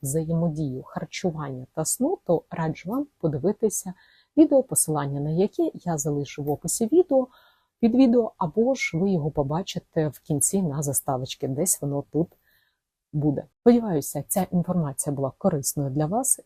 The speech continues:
і ви передумали <laughs> завершувати Г В тільки для того, щоб перевести на суміш, і дитина нарешті стала краще. Якщо ж ваша дитина дуже часто вночі прикладається до грудей, і при цьому немає питань до набору ваги,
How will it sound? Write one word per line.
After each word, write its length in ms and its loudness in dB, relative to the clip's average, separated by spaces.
і 100 4
ви 240 2
передумали 640 4
<laughs> 100 2
завершувати 760 -2
Г 260 2
В 40 -2
тільки 220 -4
для 140 -4
того, 340 2
щоб 160 -12
перевести 500 -2
на 140 -10
суміш, 440 0
і 80 2
дитина 460 0
нарешті 460 -6
стала 420 -6
краще. 460 -10
Якщо 280 2
ж 140 -2
ваша 260 -6
дитина 580 -2
дуже 300 0
часто 480 -4
вночі 420 -2
прикладається 840 -4
до 120 -4
грудей, 460 -2
і 80 0
при 180 -2
цьому 340 0
немає 460 0
питань 500 -8
до 120 6
набору 460 0
ваги, 360 4